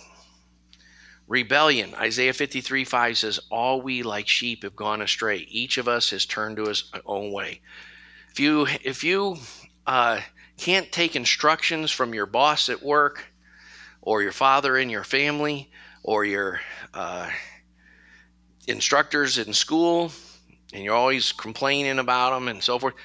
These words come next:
you know what? Even when Pharaoh is your instructor, you're to have a, a respectful attitude and do the best job you can on the assignment, right?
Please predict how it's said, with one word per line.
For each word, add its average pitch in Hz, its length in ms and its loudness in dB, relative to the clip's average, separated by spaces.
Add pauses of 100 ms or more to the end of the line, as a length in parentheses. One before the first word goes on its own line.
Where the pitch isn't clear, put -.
(100)
you 143 80 -2
know 156 80 2
what? 165 200 2 (180)
Even 202 380 0
when 156 180 2
Pharaoh 147 540 4
is 110 260 -2
your 113 140 2
instructor, - 720 -2 (920)
you're 117 220 2
to 113 120 0
have 120 260 2
a, 110 220 2 (520)
a 107 200 2
respectful 127 540 2
attitude 120 500 0
and 98 180 -6
do 117 220 -2
the 110 140 -2
best 110 240 0
job 113 220 2
you 107 60 -8
can 101 220 -6
on 98 120 -6
the 98 120 -10
assignment, 110 520 -6 (800)
right? 120 300 0